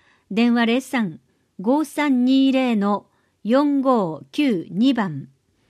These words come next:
または電話零三五三二零の四四一一番、または電話零三五三二零の四五五一番です。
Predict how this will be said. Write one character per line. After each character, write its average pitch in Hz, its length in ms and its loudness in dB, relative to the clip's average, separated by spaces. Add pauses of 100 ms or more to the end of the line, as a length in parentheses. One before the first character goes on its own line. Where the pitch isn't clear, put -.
(420)
ま 233 100 -2
た 240 160 0
は 180 220 -4 (480)
電 233 240 2
話 226 120 0
零 233 160 0
三 233 420 -4 (440)
五 247 300 2
三 269 400 0
二 269 320 4
零 247 300 0
の 190 300 -2 (420)
四 277 360 2
四 247 460 0
一 294 360 -4
一 285 440 -4
番、 143 360 -6 (760)
ま 233 140 -2
た 254 140 2
は 202 220 -2 (460)
電 226 220 2
話 226 140 0
零 233 180 0
三 202 420 -4 (340)
五 262 240 0
三 285 380 0
二 262 260 2
零 247 280 2
の 190 320 -2 (280)
四 277 420 2
五 240 340 0
五 190 580 -2
一 277 320 -4
番 233 240 -4
で 175 140 -4
す。 - 180 -14